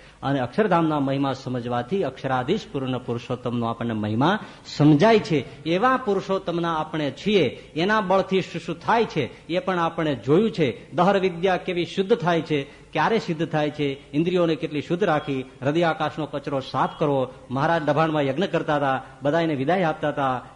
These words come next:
એક હરિભક્તોનો સંઘ આવ્યો, વિદાય માગી, "મહારાજ અમે જઈએ." મહારાજ કે, "સારું જાઓ." પણ ભક્તોએ કહ્યું, "મહારાજ અમારા પર દયા રાખજો." મહારાજ કે, "તમે અમારા ઉપર દયા રાખજો." ચાલતા થઈ ગયા, થોડે પહોંચ્યા, પછી વિચાર કર્યો, સમજના છે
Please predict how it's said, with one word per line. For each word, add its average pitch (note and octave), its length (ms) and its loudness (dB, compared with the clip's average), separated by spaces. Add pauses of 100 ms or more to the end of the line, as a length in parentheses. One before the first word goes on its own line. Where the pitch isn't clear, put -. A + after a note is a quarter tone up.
એક E3 160 -2
હરિભક્તોનો D#3 500 0
સંઘ E3 260 -2
આવ્યો, C3+ 560 0
વિદાય F3 260 0
માગી, C#3+ 480 -2 (200)
"મહારાજ D3+ 340 0 (220)
અમે D3 180 -4
જઈએ." C#3 600 -2
મહારાજ D3+ 240 -2
કે, D3+ 80 -6
"સારું C#3 360 -6
જાઓ." D3 260 0 (380)
પણ C#3 140 -6
ભક્તોએ C#3+ 360 -2
કહ્યું, C#3+ 200 -4
"મહારાજ D3 280 -2
અમારા C#3+ 280 -2
પર C3+ 120 -6
દયા A#2+ 300 -2
રાખજો." B2 440 -4 (200)
મહારાજ D3+ 240 -4
કે, E3 100 -6
"તમે D#3 260 -4
અમારા C#3+ 280 -2
ઉપર A#2 140 -6
દયા A2+ 200 -6
રાખજો." C3 360 -6 (1500)
ચાલતા F3+ 300 2
થઈ G#3+ 160 2
ગયા, A#3+ 120 4
થોડે A3 300 0
પહોંચ્યા, A3+ 340 0
પછી A3 300 -4
વિચાર A3 340 0
કર્યો, A3 320 0 (280)
સમજના G3+ 420 0
છે E3 200 -8